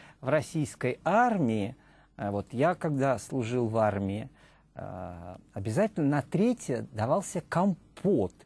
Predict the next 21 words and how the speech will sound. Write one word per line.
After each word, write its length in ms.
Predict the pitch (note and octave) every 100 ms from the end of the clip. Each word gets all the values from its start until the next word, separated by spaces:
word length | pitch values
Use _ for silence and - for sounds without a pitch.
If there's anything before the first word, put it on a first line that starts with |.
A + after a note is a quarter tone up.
| - - - - _
Э, 240 | - G#2+ A#2
помните 360 | A#3+ C4+ A3 -
такой, 380 | C#3+ - D3+ C#3
э, 320 | B2+ B2+ B2 B2+ -
фильм 220 | G#3 C#3
замечательный 600 | C3 B2+ - C3+ A#2+ A#2+
«Операция 680 | A#2+ A#2+ C3 B2 A#2 - D3+
И» 200 | F3 A#2
или 140 | A#2+
«Приключения 800 | G#2+ - A#2+ C3+ B2+ C#3+ B2 B2+
Шурика»? 480 | - D3+ B2+ G2+ A2
И 20 |
там 220 | C3 A#2 - -
Смирнов, 640 | - - D#3 D3 D#3+ C#3 - -
которого 460 | - B2+ B2 G#2+ G#2+
привозили, 760 | G2+ A#2+ A#2 A#2+ G#2 A#2+ G2+ G2+ - - _
так 100 | -
сказать, 240 | G#2 - G2 -
из, 280 | G#2+ A2 - _ _ _ _ _ _ _ _ -
м, 300 | G#2 G#2+ G2+ F#2+
э, 480 | G2+ G2+ G#2 G#2